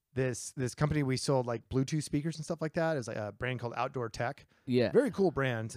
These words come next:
Speaker 1: Um, they still make stuff. Uh, but they had these, like, sport Bluetooth earbuds called the Orcas. And part of the thing with it, and this is, like, that Tom's era, like, you know, you buy something, it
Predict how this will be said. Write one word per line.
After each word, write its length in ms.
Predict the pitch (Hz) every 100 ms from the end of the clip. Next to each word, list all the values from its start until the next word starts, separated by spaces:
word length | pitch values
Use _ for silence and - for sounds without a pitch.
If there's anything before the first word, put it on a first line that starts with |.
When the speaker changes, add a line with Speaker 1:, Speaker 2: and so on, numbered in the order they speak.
| -
Speaker 1:
Um, 460 | 123 120 117 117
they 80 | 123
still 200 | - 156
make 240 | 131 123 -
stuff. 260 | 113 104 _ _ - _ -
Uh, 240 | 120 120
but 160 | 110 123
they 120 | 139
had 240 | 131 151 143
these, 160 | 139
like, 160 | 123 113
sport 460 | - - 127 139 -
Bluetooth 380 | 117 127 - 131
earbuds 600 | - 135 123 151 165 156
called 160 | - 127
the 120 | 117 -
Orcas. 560 | 131 151 214 220 - - - - - - _ _ - 139
And 180 | 143
part 220 | 139 151 151
of 100 | 139
the 120 | 143
thing 260 | 147 143
with 160 | 143 143
it, 80 | 135
and 100 | 131
this 120 | 135
is, 100 | 143
like, 160 | 135 123
that 180 | 123 -
Tom's 380 | 120 117 120 117
era, 360 | 120 120 117
like, 300 | 113 107 107 -
you 100 | 117
know, 240 | 98 101
you 120 | 113
buy 300 | 113 113 104
something, 380 | 107 120 101 107
it 100 | 101